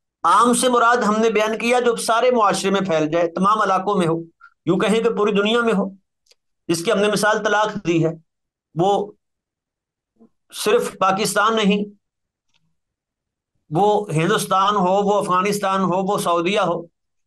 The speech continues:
वो सब में ऐसे ही चलता है कि लफ्ज तलाक बोला तो उससे खास मफहूम मुराद है। और खास ये होता है कि मखसूस इलाकों में,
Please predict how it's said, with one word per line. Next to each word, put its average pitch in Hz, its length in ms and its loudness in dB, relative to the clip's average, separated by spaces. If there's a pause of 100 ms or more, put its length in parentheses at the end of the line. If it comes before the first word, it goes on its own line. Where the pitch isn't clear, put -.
(140)
वो 185 80 -2
सब 233 240 -4
में 240 320 -2
ऐसे 202 280 -2
ही 285 60 -2
चलता 196 340 0
है 240 120 2
कि 240 100 0
लफ्ज 208 200 0
तलाक 202 400 0
बोला 208 260 0
तो 220 100 -2
उससे 208 200 -2
खास 196 300 -2
मफहूम 175 300 -2
मुराद 139 420 0
है। - 60 -18 (1900)
और 175 440 0 (1200)
खास 202 460 0
ये 254 60 2
होता 233 220 2
है 254 120 2
कि 247 100 -2
मखसूस 226 760 -2
इलाकों 190 380 0
में, 185 200 -2